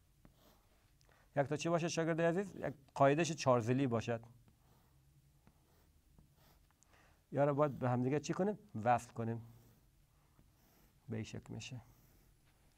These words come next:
صحیح است؟ یک منشور چی بهش می‌گیم؟ منشور چهار ضلعی. منشورها رو شاگرد عزیز، منشورها رو ما نظر به قاعده‌اش نامگذاری می‌کنیم. پس یک منشور سه ضلعی نام، نامیده می‌شه و یک منشور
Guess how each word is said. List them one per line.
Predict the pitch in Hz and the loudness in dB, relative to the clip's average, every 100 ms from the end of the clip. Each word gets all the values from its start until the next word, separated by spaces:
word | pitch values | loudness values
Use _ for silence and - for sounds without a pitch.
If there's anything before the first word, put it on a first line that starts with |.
| - - - | -20 -20 -4
صحیح | - 180 | 8 10
است؟ | 214 - - - | 8 0 0 8
یک | 175 147 | 8 10
منشور | 143 - 175 226 - - _ | 4 6 8 8 6 -4 _
چی | - 165 | 0 4
بهش | 180 160 | 4 6
می‌گیم؟ | 196 214 | 4 6
منشور | 135 127 180 208 | 4 2 4 4
چهار | - 127 120 | 4 4 4
ضلعی. | 104 120 117 151 | 2 2 4 6
منشورها | 131 131 - 143 170 | 6 2 0 4 6
رو | 180 | 6
شاگرد | 147 123 135 | 4 2 6
عزیز، | 170 139 110 | 8 8 4
منشورها | 123 123 147 180 | 0 2 6 6
رو | 180 | 8
ما | 180 | 8
نظر | 135 160 | 8 6
به | 170 131 | 6 6
قاعده‌اش | - 139 160 135 | 6 6 6 4
نامگذاری | 123 113 117 113 | 2 0 -2 -2
می‌کنیم. | 107 110 113 - - - | -4 -8 -10 -16 -10 -4
پس | 131 | 4
یک | 165 | 6
منشور | 139 131 156 131 | 6 4 2 0
سه | - | 0
ضلعی | 113 131 185 | 0 4 6
نام، | 202 208 156 | 6 6 2
نامیده | 156 170 175 | 2 4 6
می‌شه | 185 185 226 - - - | 6 6 4 4 -6 6
و | 143 | 8
یک | 156 | 10
منشور | 143 127 165 226 | 8 6 8 8